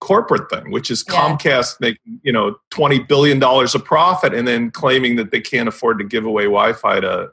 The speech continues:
Speaker 1: low income neighborhoods or even price it normally. Um,
Speaker 2: Yeah, I mean, w-, we're still, we're still debating whether or not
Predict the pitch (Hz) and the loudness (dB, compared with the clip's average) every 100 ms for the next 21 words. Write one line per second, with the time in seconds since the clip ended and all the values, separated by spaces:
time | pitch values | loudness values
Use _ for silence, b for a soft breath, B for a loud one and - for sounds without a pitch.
0 | _ 107 101 - _ - 110 107 101 110 | _ -6 -6 -8 _ -10 -8 -6 -2 -2
1 | 110 107 95 - 139 127 110 _ _ _ | 0 -2 -4 -2 -2 0 -6 _ _ _
2 | _ _ _ _ - 160 175 - 110 101 | _ _ _ _ -2 0 2 0 -4 -6
3 | - 98 - _ _ _ - 101 - 165 | -8 -10 -16 _ _ _ -4 0 0 -2
4 | 196 214 208 190 - 165 180 190 214 220 | -4 -6 -4 -8 -10 -10 -8 2 4 4
5 | - 240 220 202 220 - 233 214 220 202 | 2 4 4 4 2 4 4 4 0 2
6 | 196 185 185 175 170 175 170 170 160 - | 2 2 0 0 2 0 0 0 2 0